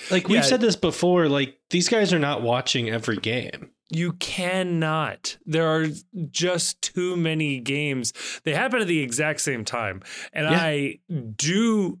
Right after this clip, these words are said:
Speaker 2: do not believe that every single one of these people are going back and watching the full ninety minutes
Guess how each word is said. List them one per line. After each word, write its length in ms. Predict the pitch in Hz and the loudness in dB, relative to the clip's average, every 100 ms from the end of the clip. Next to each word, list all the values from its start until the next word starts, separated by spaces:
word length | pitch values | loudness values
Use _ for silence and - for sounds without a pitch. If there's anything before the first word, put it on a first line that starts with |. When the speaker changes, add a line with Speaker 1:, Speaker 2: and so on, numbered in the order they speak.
| - 131 107 | -8 -8 -4
Speaker 2:
do 340 | 147 214 208 | 0 2 2
not 420 | 165 170 143 135 139 | 2 2 -2 -2 0
believe 500 | 147 143 135 113 101 - - - | 2 2 0 -2 -8 -16 -16 -4
that 220 | 156 147 | -2 0
every 440 | 147 151 160 175 180 | 0 0 0 0 0
single 340 | 185 170 160 | 0 0 2
one 120 | 151 | 2
of 60 | 151 | 2
these 220 | 139 135 | 0 0
people 260 | 143 120 127 | -2 -2 -2
are 100 | 117 | -2
going 420 | 104 131 143 147 | -2 -2 0 0
back 260 | 139 131 127 | -2 -2 -2
and 140 | 123 | -4
watching 460 | 120 127 135 135 127 | -2 -2 -2 -4 -4
the 220 | 117 117 | -2 -4
full 480 | 117 - 151 156 196 | -6 -4 0 2 2
ninety 500 | 190 170 180 175 185 | 2 0 0 0 0
minutes 580 | 165 170 151 113 104 - | 0 0 0 -2 -2 -4